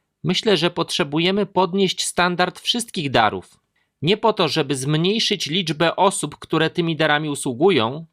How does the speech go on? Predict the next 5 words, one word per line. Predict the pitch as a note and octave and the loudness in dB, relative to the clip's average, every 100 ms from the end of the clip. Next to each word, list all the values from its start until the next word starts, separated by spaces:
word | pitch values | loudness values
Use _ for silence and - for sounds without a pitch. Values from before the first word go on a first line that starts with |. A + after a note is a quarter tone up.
| _ _ _ | _ _ _
lecz | A#2+ D3+ - | -2 -2 0
aby | E3+ D3 | -4 -2
ludzie | E3+ F#3+ F3+ | 0 0 2
uświadomili | F#3+ F3+ - F#3 D#3 E3 G3+ G3+ | 2 2 0 -2 0 -2 0 -2
sobie, | - C#3+ A2+ B2+ C#3 | -2 0 0 2 2